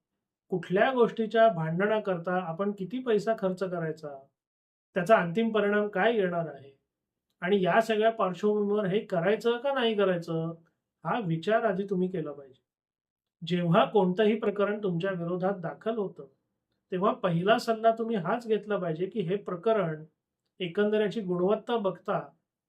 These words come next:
याचा काय निकाल येऊ शकतो, हा माझ्या विरोधात जायची शक्यता किती आहे, किंवा त्या निकालात जी मागणी केलेली आहे ती मी आधीच मान्य केली आहे का? त्या दाव्यातली मागणी मी आधीच लेखी मान्य केली असेल तर निकाल माझ्या विरोधात जाणारच आहे.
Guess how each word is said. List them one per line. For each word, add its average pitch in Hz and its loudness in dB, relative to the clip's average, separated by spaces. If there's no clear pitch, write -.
याचा 185 0
काय 254 2
निकाल 240 6
येऊ 190 4
शकतो, 170 -4
हा 175 -2
माझ्या 202 2
विरोधात 202 2
जायची 202 0
शक्यता 196 -6
किती 220 -8
आहे, 143 -6
किंवा 208 0
त्या 202 2
निकालात 196 0
जी 202 -4
मागणी 185 -2
केलेली 208 2
आहे 156 0
ती 190 -6
मी 208 0
आधीच 185 -2
मान्य 185 0
केली 202 2
आहे 170 -4
का? 143 -10
त्या 202 2
दाव्यातली 196 2
मागणी 202 2
मी 214 0
आधीच 185 0
लेखी 190 0
मान्य 240 0
केली 202 0
असेल 170 -2
तर 196 -2
निकाल 202 -2
माझ्या 208 2
विरोधात 208 2
जाणारच 240 -2
आहे. 160 -6